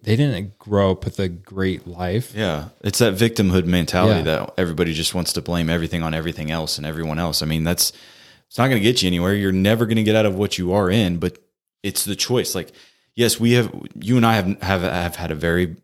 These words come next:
Speaker 2: good life. We have been raised in a great household, a great parents. We may not understand all these other life, lives that people have lived.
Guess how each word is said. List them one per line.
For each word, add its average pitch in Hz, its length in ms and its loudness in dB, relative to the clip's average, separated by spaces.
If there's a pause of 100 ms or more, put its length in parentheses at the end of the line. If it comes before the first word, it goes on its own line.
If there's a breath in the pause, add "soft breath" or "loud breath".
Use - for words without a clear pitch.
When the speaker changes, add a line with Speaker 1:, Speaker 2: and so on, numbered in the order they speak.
(140)
Speaker 2:
good 95 220 0
life. 117 340 0
We 87 120 0
have 82 120 0
been 87 180 2
raised 90 420 2
in 87 380 -2 (200)
a 92 80 -2
great 92 320 2
household, 95 500 0
a 65 80 -6
great 87 260 0
parents. 117 460 0 (400 loud breath)
We 123 140 2
may 147 160 2
not 147 260 0
understand 127 640 2
all 92 120 4
these 85 200 0
other 82 180 0
life, 80 320 -4 (120)
lives 82 340 -4
that 87 140 -4
people 85 320 -6
have 82 100 -10
lived. 78 320 -6